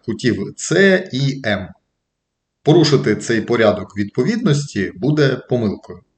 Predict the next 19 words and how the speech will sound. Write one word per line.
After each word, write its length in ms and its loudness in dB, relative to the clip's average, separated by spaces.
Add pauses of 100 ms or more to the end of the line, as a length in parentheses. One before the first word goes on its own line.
(680)
Тепер 400 2
поговоримо 800 2
про 180 -2
те, 560 2
як 420 2
довести, 920 0
що 600 -6
два 160 2
трикутники 720 -2
є 520 0
рівними. 440 -4 (880)
Звісно, 560 -2
якщо 400 0
довести, 800 -2
що 300 -8
у 120 0
них 280 -4
є 360 0
відповідними 1000 -2